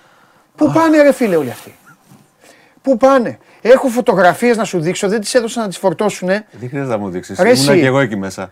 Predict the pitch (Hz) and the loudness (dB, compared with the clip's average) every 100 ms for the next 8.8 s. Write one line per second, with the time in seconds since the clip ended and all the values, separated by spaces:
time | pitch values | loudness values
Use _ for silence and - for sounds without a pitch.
0 | - 190 247 - 165 117 - _ _ _ | -2 0 2 -2 -4 -6 -10 _ _ _
1 | 180 175 170 165 160 151 139 131 123 - | 0 2 4 4 2 0 -2 -2 -4 -10
2 | _ - 202 185 196 160 175 196 226 233 | _ -6 -2 0 0 2 4 4 2 -4
3 | _ _ _ _ _ _ _ _ - 622 | _ _ _ _ _ _ _ _ -18 -8
4 | 175 - - - 214 185 - 208 220 202 | -8 -8 -12 -4 -4 -4 -8 -6 -2 -2
5 | - 190 196 240 233 233 226 - 190 185 | 0 0 4 4 2 -6 -10 -12 -8 -8
6 | 247 226 208 202 220 165 127 - 180 170 | -6 -2 0 0 0 -4 -8 -8 -8 -6
7 | 165 220 196 208 135 - _ - - - | -8 -2 -2 0 -4 -10 _ -20 -20 -20
8 | - - 185 170 185 226 269 | -16 -2 0 2 2 2 0